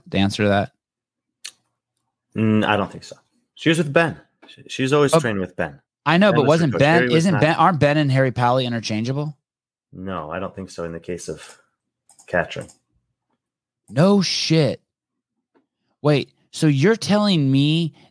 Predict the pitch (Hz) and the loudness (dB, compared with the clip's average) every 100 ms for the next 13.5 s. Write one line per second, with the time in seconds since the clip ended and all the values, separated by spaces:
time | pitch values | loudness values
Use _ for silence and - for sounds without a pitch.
0 | - 127 101 98 131 135 117 123 120 - | -4 -4 -4 -2 0 -2 -2 -2 -2 -6
1 | 123 123 - _ _ _ _ - 156 160 | -10 -8 -8 _ _ _ _ -2 2 2
2 | 170 - _ 104 123 160 165 135 131 139 | 2 -4 _ -4 0 2 2 0 0 2
3 | 147 - - 123 131 135 123 113 120 113 | 0 -2 0 2 2 0 -2 -6 -6 -4
4 | 107 120 120 113 113 113 98 95 101 117 | 0 2 2 2 2 2 2 2 2 2
5 | 123 - _ - 107 95 78 - _ _ | 0 -4 _ -2 0 0 -2 -12 _ _
6 | _ _ _ - - 117 107 107 104 - | _ _ _ -6 0 2 2 0 -2 -2
7 | 90 104 110 101 98 90 95 101 92 85 | 0 2 2 2 0 0 -2 -2 -2 -2
8 | 87 95 110 113 _ _ 104 98 131 - | -2 0 -2 -8 _ _ -6 -2 -2 -4
9 | _ _ _ _ _ _ _ _ _ _ | _ _ _ _ _ _ _ _ _ _
10 | _ _ _ _ _ _ _ _ _ _ | _ _ _ _ _ _ _ _ _ _
11 | _ _ _ _ _ _ _ _ _ - | _ _ _ _ _ _ _ _ _ -20
12 | _ _ _ 87 101 123 104 92 98 101 | _ _ _ 0 2 2 0 0 0 2
13 | 107 85 73 62 | 2 0 -2 -6